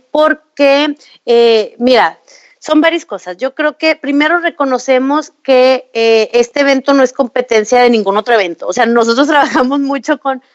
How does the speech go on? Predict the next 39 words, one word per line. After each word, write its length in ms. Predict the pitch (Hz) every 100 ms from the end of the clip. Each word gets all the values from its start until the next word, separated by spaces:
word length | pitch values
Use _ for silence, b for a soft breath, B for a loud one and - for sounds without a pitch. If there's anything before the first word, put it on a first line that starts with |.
| _
con 180 | - 240
muchas 240 | 240 277
otras, 300 | 277 277 285 -
eh, 240 | 233 233 214
organizaciones 1000 | 226 226 214 202 - 220 247 269 277 -
o 260 | 214 214
iniciativas 800 | 214 214 202 202 - 226 240 247
muy, 400 | 240 233 262 285
muy 280 | 269 247 233
buenas 540 | 208 214 220 220 220 -
orientadas 640 | 220 202 196 196 202 208
a 40 |
fortalecer 720 | 214 190 185 185 175 190 185 185 b b b
las 280 | - 196 180
habilidades 500 | 185 180 180 175 175
en 80 | 196
las 100 | 180
mujeres, 480 | 170 - 180 214 233 B B B
este, 440 | 180 - - 214
y, 360 | 254 240 240 233
y 120 | 214 233
de 100 | 233
entrada 420 | 226 240 233 262
nos, 340 | 285 262 247
nos 280 | 220 214 196
manejamos 680 | 208 214 208 202 208 208 233
como 400 | - 233 202 180
aliadas 540 | 196 214 190 190 208
de 100 | 208
todas, 500 | 180 220 180 151 165
¿no? 160 | 170 180
Y 140 | 196
eso, 140 | 190 226
eso 220 | 226 -
creo 160 | 220 208
que 80 | 220
ha 20 |
ayudado 320 | 220 208 208
muchísimo, 680 | 214 208 226 202 226 233